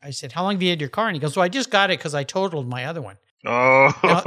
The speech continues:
Speaker 1: tha-, at that point, you go, "Why am I in the car with you?" Which is
Speaker 2: Exactly,
Speaker 1: what I, what
Speaker 2: exactly.
Speaker 1: I said. And he goes, "Well, Mark," he said, "it wasn't my fault." And I go, "Yeah, it never is." Uh, he said, "I was on the Autobahn going very fast, probably over a hundred thirty miles an hour,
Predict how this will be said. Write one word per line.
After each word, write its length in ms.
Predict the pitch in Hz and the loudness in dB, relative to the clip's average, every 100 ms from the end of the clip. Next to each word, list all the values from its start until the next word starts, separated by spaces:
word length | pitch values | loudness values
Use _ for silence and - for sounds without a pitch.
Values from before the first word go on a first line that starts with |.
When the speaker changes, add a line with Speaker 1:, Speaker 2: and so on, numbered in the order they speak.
| 160 143 | 2 2
Speaker 1:
tha-, 160 | 160 135 | -2 -2
at 120 | 170 | 0
that 180 | 240 254 | 2 2
point, 220 | 285 254 | 2 0
you 100 | 202 | 0
go, 200 | 180 190 | 4 4
"Why 320 | 165 170 165 196 | 4 2 2 4
am 140 | 196 | 2
I 100 | 185 | 2
in 180 | 190 170 | 0 -4
the 80 | 160 | -4
car 320 | - 170 196 | -2 0 2
with 200 | 233 - | 0 -4
you?" 180 | 269 302 | -6 -2
Which 220 | 185 - | -4 0
is 60 | 165 | 0
Speaker 2:
Exactly, 560 | 131 139 151 135 117 - | 4 6 6 2 0 0
Speaker 1:
what 160 | 190 | 4
I, 40 | 131 | 4
what 40 | 131 | 2
Speaker 2:
exactly. 120 | 117 | 0
Speaker 1:
I 40 | |
said. 180 | 170 185 | 2 0
And 80 | 196 | 0
he 60 | |
goes, 200 | 180 180 | -2 -2
"Well, 180 | 156 185 | 2 2
Mark," 280 | 185 190 190 | 4 2 2
he 80 | 185 | -4
said, 200 | - 170 | -4 -2
"it 80 | 151 | -2
wasn't 260 | 156 151 | -2 -4
my 140 | 156 160 | -6 -6
fault." 360 | 151 117 110 _ | -4 -4 -6 _
And 100 | 135 | -14
I 40 | |
go, 100 | 131 | -10
"Yeah, 200 | 131 127 | -8 -8
it 80 | 123 | -8
never 240 | 131 131 131 | -10 -12 -10
is." 280 | 127 120 - - | -10 -10 -14 -4
Uh, 300 | 170 160 165 | 2 4 2
he 120 | 170 | 0
said, 220 | 156 175 | 0 2
"I 160 | 156 175 | 4 2
was 100 | 185 | 2
on 100 | 196 | 0
the 80 | 220 | 2
Autobahn 680 | 208 190 185 190 202 208 _ | 2 4 4 2 2 -4 _
going 280 | 165 143 127 | -6 -6 -8
very 300 | 135 165 190 | -4 -4 -4
fast, 560 | 190 170 160 165 - | -2 -2 -2 -4 -10
probably 440 | - 147 151 156 147 | -8 -6 -4 -6 -6
over 300 | - 151 175 | -8 -4 -4
a 60 | |
hundred 280 | 143 147 151 | -4 -6 -8
thirty 200 | 151 143 | -8 -8
miles 260 | 139 131 123 | -8 -10 -10
an 80 | 127 | -10
hour, 320 | 131 131 | -8 -10